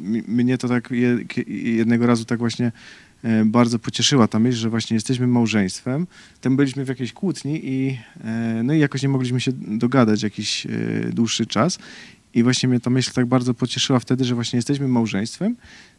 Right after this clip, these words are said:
No i nie ma wyjścia innego. No musimy to rozwiązać, e, w małżeństwie, nie? Że to jest jedyna opcja, którą teraz mamy. I, no i, e, tak właśnie ten ślub, nasz ślub, to właśnie wiadomo, że to wzmocnił to, że, że,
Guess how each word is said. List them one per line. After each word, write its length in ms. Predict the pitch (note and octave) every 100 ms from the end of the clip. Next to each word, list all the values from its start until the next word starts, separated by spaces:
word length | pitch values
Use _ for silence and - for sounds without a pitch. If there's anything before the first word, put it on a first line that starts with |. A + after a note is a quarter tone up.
| -
No 120 | D3+
i 320 | F3 F#3+ - - - -
nie 160 | E3+
ma 120 | C#4+ F#3+
wyjścia 360 | C#3 B2 B2
innego. 300 | A2 G#2 G#2
No 80 | B2
musimy 320 | D#3 - D#3
to 100 | D3+
rozwiązać, 680 | D#3 D3+ C3+ C#3 D#3 D3+ -
e, 40 | D#3+ D#3+ E3 E3
w 80 | D#3
małżeństwie, 600 | F3 G3 G3 B2+ - G#2+
nie? 180 | G#2+ B2
Że 100 | B2
to 100 | C#3+
jest 120 | C3
jedyna 300 | C#3 C#3 C#3
opcja, 240 | C#3 C3
którą 260 | C3+ - C3
teraz 220 | C#3 C#3+
mamy. 400 | C#3+ G#2+ F#2+ B2+ - - - _ _ -
I, 360 | B2+ C3 C3 C3 C3+ -
no 160 | A#2+ C3
i, 360 | C#3 C#3 A#2 F2
e, 160 | G#2+
tak 460 | - B2+ - - - - -
właśnie 300 | B2+ B2+ C3
ten 140 | C#3+
ślub, 280 | B2+ C#3+ D3 D3+ - -
nasz 180 | C3+ -
ślub, 320 | - C#3+ C#3+ -
to 100 | C3+
właśnie 340 | C3 C3+ - C#3+ E3 - - -
wiadomo, 260 | C#3 C#3 C#3
że 80 |
to 100 | C3
wzmocnił 580 | C#3 C#3 D#3 A#2+ A#2 G#2+ - - - _ -
to, 120 | A#2+
że, 180 | B2 A#2+
że, 160 | B2